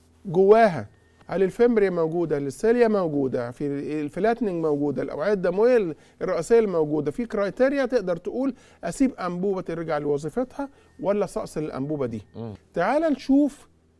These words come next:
Speaker 1: إيه اللي تحت الالتصاق ده لما نفكر نستبعده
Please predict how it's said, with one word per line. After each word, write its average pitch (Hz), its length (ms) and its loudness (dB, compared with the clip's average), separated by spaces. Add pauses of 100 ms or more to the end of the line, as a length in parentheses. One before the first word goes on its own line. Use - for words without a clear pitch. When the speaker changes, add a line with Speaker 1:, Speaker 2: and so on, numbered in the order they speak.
(760)
Speaker 1:
إيه 294 260 2
اللي 208 140 2
تحت 254 340 -4
الالتصاق 190 580 -2
ده 202 140 -2
لما 185 240 -2
نفكر 170 540 -4
نستبعده 170 720 -2